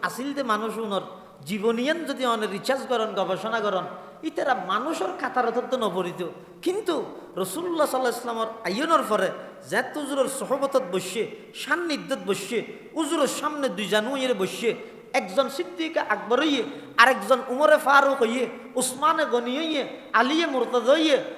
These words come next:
হুযাইফা ইবনুল ইয়ামান হইয়ে, নোমান ইবনে বশির হইয়ে, সাদ ইবনে আবি ওয়াক্কাস হইয়ে, আব্দুর রহমান ইবনে আউফ হইয়ে, আবু উবাইদা ইবনুল জাররাহ হইয়ে,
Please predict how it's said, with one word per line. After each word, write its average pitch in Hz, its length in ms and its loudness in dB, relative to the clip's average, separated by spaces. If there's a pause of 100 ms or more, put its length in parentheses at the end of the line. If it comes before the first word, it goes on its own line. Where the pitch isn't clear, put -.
(160)
হুযাইফা 294 380 6
ইবনুল 294 300 -2
ইয়ামান 262 340 6
হইয়ে, 285 280 2 (260)
নোমান 269 420 6
ইবনে 277 220 0
বশির 233 340 2
হইয়ে, 285 480 0
সাদ 285 340 4
ইবনে 320 220 -2
আবি 269 160 4
ওয়াক্কাস 247 400 4
হইয়ে, 311 280 2 (240)
আব্দুর 214 300 0
রহমান 269 380 4
ইবনে 269 220 0
আউফ 240 300 6
হইয়ে, 311 300 4 (280)
আবু 220 220 4
উবাইদা 277 380 6
ইবনুল 302 320 -4
জাররাহ 240 340 6
হইয়ে, 320 260 4